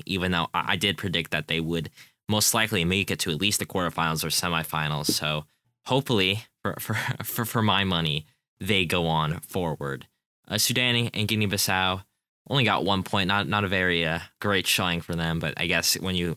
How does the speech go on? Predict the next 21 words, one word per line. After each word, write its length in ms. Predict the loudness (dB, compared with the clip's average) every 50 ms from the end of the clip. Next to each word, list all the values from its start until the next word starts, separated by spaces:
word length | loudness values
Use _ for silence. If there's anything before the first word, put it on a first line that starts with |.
| -4
are 240 | -4 -2 -2 -2 -2 _ _ _ -10
paired 200 | -2 0 2 2
against 280 | 2 0 0 -2 -2 -2
two 100 | -2 -2
giants, 380 | 0 0 0 0 -2 -2 -4
it's 100 | -4 -6
kinda 180 | -4 -4 -4 -4
what 160 | -6 -6 -8
you 60 | -8
expect. 580 | -6 -4 -6 -6 -2 -2 -2 -2 -2 -6 -12 -12 _ _ _ _ _ _ _ _ _ _ _ _ _ _ -2
Uh, 260 | 0 2 2 0 -2 -4 -4
next 400 | 0 2 2 2 2 2 2 2
is 340 | 4 4 4 4 4 2 0 -2
quite 540 | -8 -12 -8 -4 0 2 2 2 2 0 -2 _ _ _ _ _ _ _ -6
the 360 | 0 2 4 4 4 2 0 _ 0 2
upset 540 | 2 2 4 2 0 2 2 2 0 -2 _ -6 -6
of 120 | -4 -2
a 60 | -4 -4
group, 560 | -4 -4 -2 0 0 0 0 -2 -6 -10 -6
Group 300 | -2 0 0 0 4 6
E, 380 | 6 6 8 6 4 4 2